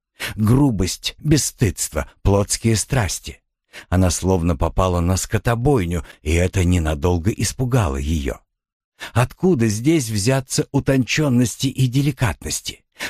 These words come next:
Как можно подняться над другими и сохранить достоинство в таком мире? Каупервуд сделал очередной ход,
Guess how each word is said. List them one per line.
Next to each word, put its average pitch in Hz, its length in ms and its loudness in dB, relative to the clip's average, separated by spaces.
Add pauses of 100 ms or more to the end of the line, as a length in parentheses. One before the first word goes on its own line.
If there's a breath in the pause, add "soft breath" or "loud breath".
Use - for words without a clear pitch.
Как 82 340 0
можно 73 400 0
подняться 80 640 0
над 92 300 2
другими 110 580 2 (160 loud breath)
и 165 120 2
сохранить 135 800 0
достоинство 127 1000 -2 (100)
в - 140 -8
таком 76 340 0
мире? 98 380 2 (840 loud breath)
Каупервуд 139 680 2
сделал 131 560 0
очередной 92 600 0
ход, 71 380 -4